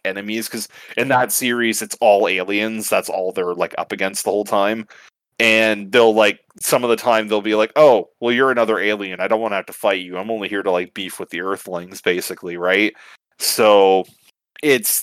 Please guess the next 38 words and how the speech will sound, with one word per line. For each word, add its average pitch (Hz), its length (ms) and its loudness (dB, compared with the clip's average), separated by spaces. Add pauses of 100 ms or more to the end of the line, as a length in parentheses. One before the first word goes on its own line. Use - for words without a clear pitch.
(120)
they'll 135 200 2
play 135 260 2
into 120 160 -2
it 113 60 0
in 110 60 -2
interesting 107 440 -8
ways 98 280 -4
like 98 220 -4
that, 98 340 0
but 95 160 -4 (220)
he's 143 240 -2
also, 135 340 4
like, 120 340 2
a 123 60 -2
lot 110 320 2
quicker. 110 480 -4 (480)
He 165 320 -4
tends 165 380 0
to - 80 -4
see 127 380 -2
when, 123 180 2
like, 113 160 2
suspicious - 580 -4
shit's - 360 -2
going 107 360 0
on 110 220 0
that's 104 180 -6
going 104 240 -2
over 107 200 0
the 90 120 0
heads 101 260 -4
of 98 100 -6
a 98 40 -6
lot 95 240 2
of 92 80 0
his 95 140 -4
other, 92 280 -2
like, 90 280 -2